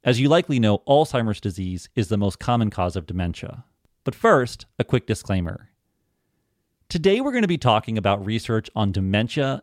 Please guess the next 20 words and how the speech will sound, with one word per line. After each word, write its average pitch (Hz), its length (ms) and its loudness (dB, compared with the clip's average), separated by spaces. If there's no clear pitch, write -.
and 104 140 2
mortality. 98 800 -4
Because 240 360 0
research 151 380 0
transcribes 117 760 0
human 147 320 0
experiences 131 960 -2
into 110 180 -2
cold 117 440 0
numbers, 95 640 0
it 156 160 -2
tends 165 260 0
to 220 120 0
objectify 107 760 0
real 127 380 2
human 113 320 0
conditions 90 560 -2
such - 200 -2
as 90 140 -2
death. - 460 -4